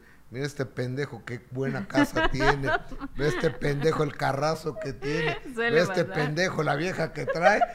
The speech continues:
Speaker 1: Yo quiero ser un pendejo'".
Speaker 2: Suele pasar, Gus, suele pasar esas cosas.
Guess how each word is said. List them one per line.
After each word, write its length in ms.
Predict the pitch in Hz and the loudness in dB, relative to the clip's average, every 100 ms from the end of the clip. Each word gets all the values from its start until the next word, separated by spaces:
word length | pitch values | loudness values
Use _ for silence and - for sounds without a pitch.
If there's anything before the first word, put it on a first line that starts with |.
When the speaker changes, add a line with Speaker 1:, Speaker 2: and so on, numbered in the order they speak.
| - | -6
Speaker 1:
Yo 200 | 160 185 | -4 -4
quiero 180 | - 165 | -2 -2
ser 160 | 135 147 | 0 -2
un 140 | 143 | -4
pendejo'". 600 | - 131 131 180 - 180 | -6 -8 -6 -6 -4 -4
Speaker 2:
Suele 340 | - 277 320 330 | 4 6 8 8
pasar, 420 | 277 247 262 254 | 8 8 6 6
Gus, 300 | 233 220 208 | 2 -4 -4
suele 460 | 233 226 233 262 294 | -2 0 2 2 2
pasar 340 | 240 190 190 | 2 0 -4
esas 280 | 196 254 202 | -6 -10 -10
cosas. 440 | - 247 196 170 | -6 -6 -6 -10